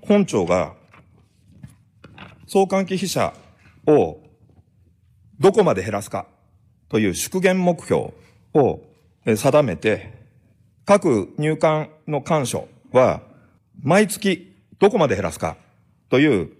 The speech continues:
目標値を設定し、その目標値に向かって業務遂行する。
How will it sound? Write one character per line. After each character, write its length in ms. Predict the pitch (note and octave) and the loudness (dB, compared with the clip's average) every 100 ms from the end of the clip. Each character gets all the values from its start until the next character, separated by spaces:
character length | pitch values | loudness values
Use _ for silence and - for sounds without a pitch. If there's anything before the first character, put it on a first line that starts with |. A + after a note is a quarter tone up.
| _ - | _ -6
目 200 | C#3+ C#3 | -6 -4
標 220 | F3+ F3+ | 0 0
値 140 | - D#2+ | -2 -8
を 60 | |
設 140 | D2 F#2+ | -8 -10
定 300 | - E2+ D#2 | -6 -6 -4
し、 420 | B2+ F2+ - - _ | -4 -4 -6 -16 _
そ 160 | - F3+ | -2 2
の 100 | G3 | 2
目 180 | D3+ D3+ | 0 -2
標 280 | - G#3 G3 | 0 0 0
値 120 | D3 | -4
に 80 | A#2+ | -6
向 140 | B2 | -4
か 120 | G3 | -4
っ 180 | F#3 _ | -6 _
て 340 | A#3 A3+ - - | 2 2 0 -4
業 160 | A2 C#3 | 4 4
務 180 | C3 | 4
遂 220 | B2+ A#2+ F#2 | -4 -6 -6
行 160 | D2 | -12
す 100 | - | -14
る。 140 | - | -16